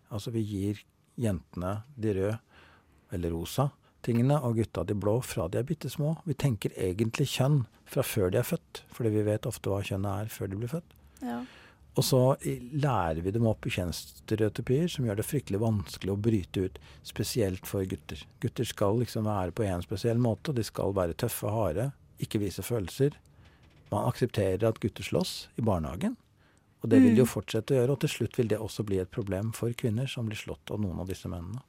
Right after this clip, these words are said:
Speaker 2: Ja, ja, for, for det som vi har vært inne på tidligere, at når det er snakk om menn og følelser, så er det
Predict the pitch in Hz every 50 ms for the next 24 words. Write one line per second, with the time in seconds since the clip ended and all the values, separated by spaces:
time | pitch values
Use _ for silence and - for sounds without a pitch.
0 | _ _ _ 247 233 226 226 240 254 - - 240 240 - 254 240 240 - - 233
1 | 233 226 226 214 208 208 202 214 226 - - 220 214 208 202 202 202 202 - _
2 | _ - - - 208 208 208 208 - 196 196 208 - - - - 214 202 202 190
3 | 185 185 185 185 190 - _ _ - - - - - - - - - _ _ 226
4 | 214 214 208 208 - 208 202 - 208 202 202 196 196 190 196 - 202 196 202 190
5 | 190 - - - 214 202 185 180